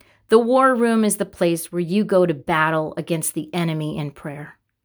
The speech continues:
The war room is where you have a special space and a time set aside for concentrated focus on the Lord, your creator.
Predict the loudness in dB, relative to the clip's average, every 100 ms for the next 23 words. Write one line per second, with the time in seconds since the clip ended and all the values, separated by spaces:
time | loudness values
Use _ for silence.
0 | _ _ _ -20 -20 _ 4 4 4 6
1 | 6 4 0 -2 -4 -4 -4 -2 -2 -2
2 | -2 -4 -6 -4 -2 0 -2 -2 -4 -6
3 | -6 -6 -6 -6 -6 -8 -6 -4 -4 -6
4 | -10 -8 0 2 2 0 0 0 -2 -2
5 | -6 -10 -8 -4 -2 2 0 2 0 0
6 | 0 0 2 0 0 -2 -2 0 2 2
7 | -2 -8 -10 -8 -8 -8 -12